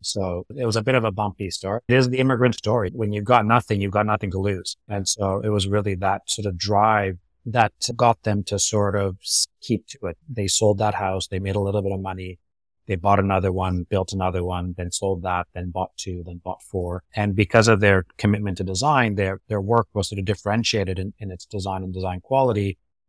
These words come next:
that by the late eighties, early nineties, they had started doing custom home building. And so it was really commission based. And it almost became a bit sort of recession resilient for them because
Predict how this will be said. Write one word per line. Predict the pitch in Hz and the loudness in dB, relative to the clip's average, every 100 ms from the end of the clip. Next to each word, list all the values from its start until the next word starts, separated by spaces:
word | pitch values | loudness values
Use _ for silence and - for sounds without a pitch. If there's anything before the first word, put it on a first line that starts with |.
| _ | _
that | 101 - | -2 -2
by | 98 95 | -2 0
the | 92 95 92 92 | 0 -2 -2 -4
late | 110 104 101 | 0 2 4
eighties, | 98 95 92 | 4 2 2
early | 98 92 | 2 2
nineties, | 95 113 123 101 92 92 92 - - | 2 2 2 -2 -2 -4 -6 -10 -4
they | 107 104 | -2 0
had | 101 | 0
started | - 104 95 92 | -2 0 -2 -4
doing | 98 92 | -6 -8
custom | 90 104 - | -8 -10 -8
home | 92 98 | -8 -6
building. | 92 85 _ _ _ _ _ | -6 -10 _ _ _ _ _
And | 101 95 | -10 -6
so | 95 | -4
it | 92 | -2
was | 92 | -2
really | 95 98 92 - | 0 0 -2 -4
commission | 107 101 - 95 | -4 -4 -4 -6
based. | 90 87 87 - - | -6 -4 -4 -6 -8
And | 101 95 92 - _ _ - | -10 -8 -10 -12 _ _ 4
it | 117 | 6
almost | 143 160 | 8 6
became | - 160 139 | 4 2 2
a | 120 | 0
bit | 101 120 _ | 0 -4 _
sort | - 117 | -6 -2
of | 110 92 - | -2 -4 -2
recession | 117 - 120 - 107 | 0 2 0 2 0
resilient | 101 98 123 135 117 | 2 2 2 2 0
for | 104 | -4
them | 95 95 95 | -4 -4 -6
because | 95 104 98 95 | -6 -2 -2 -4